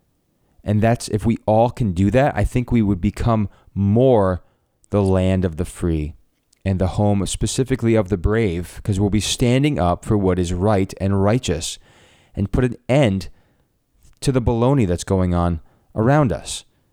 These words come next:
Meaning, hey, Joey or Jimmy wants to be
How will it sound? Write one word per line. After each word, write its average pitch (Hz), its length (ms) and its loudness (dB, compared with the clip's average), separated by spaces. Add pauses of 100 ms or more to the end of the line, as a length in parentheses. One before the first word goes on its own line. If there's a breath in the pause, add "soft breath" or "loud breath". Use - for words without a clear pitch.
(140)
Meaning, 104 520 0 (920)
hey, 120 340 0 (760)
Joey 107 540 2 (580)
or 104 380 0
Jimmy 104 520 0 (280)
wants 113 240 -2
to 117 100 -2
be 110 340 2